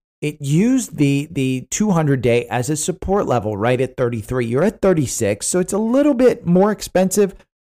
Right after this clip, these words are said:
I would have liked to see you get in at that thirty-four, thirty-two, or maybe a thirty-five handle, um,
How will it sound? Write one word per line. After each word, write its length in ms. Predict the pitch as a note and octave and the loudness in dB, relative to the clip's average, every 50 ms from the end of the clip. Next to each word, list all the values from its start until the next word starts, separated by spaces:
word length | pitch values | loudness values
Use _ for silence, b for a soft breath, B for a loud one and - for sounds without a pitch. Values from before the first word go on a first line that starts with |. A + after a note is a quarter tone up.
| - | -6
I 60 | - B2 | -2 2
would 140 | C3+ F3+ F3+ | 2 2 2
have 100 | D3+ C3 | 2 2
liked 320 | C#3 C#3 D3 E3+ - - | 2 4 4 2 2 0
to 60 | E3 | -2
see 200 | C#3+ - - D#3+ | 0 0 0 2
you 160 | D#3+ D3+ C#3+ | 2 2 2
get 240 | B2 G2 C3 B2+ A#2+ | 2 2 2 2 2
in 160 | B2+ B2+ C3 | 2 0 0
at 160 | C3+ C3+ C3 - | -2 -2 -2 -2
that 240 | D3+ C#3 C3 - | -2 -2 -2 -2
thirty-four, 560 | - E3 C#3+ C#3+ C#3+ C3 - - C#3 C#3 C#3 C3+ | 0 2 2 2 2 0 -2 0 2 2 2 2
thirty-two, 580 | C3+ - C#3 C#3 C3+ C3+ B2 - - C3+ C#3 | 2 2 2 2 2 0 -2 0 0 2 4
or 160 | C3+ C3 A#2 | 4 4 2
maybe 320 | A#2 B2 C3 C3+ C3 C3 A#2+ | 2 2 0 0 2 2 0
a 60 | A2+ | 0
thirty-five 760 | G#2+ - - B2 B2+ B2 A#2 A#2 - - A2+ G#2+ A#2 C3 B2+ | -2 -2 -4 -4 -2 -2 -4 -6 -8 -8 -6 -6 -4 -4 -4
handle, 520 | C3 C3+ D3+ D#3 D#3 E3 F3 F3+ E3+ - _ _ _ _ _ _ _ | -4 -4 -4 -2 -2 -2 -2 -2 -4 -10 _ _ _ _ _ _ _
um, 520 | - A#2+ A#2+ A#2 A2+ A2+ A2+ A#2 A#2+ A#2+ | -6 -4 -4 -2 -2 -4 -6 -8 -10 -14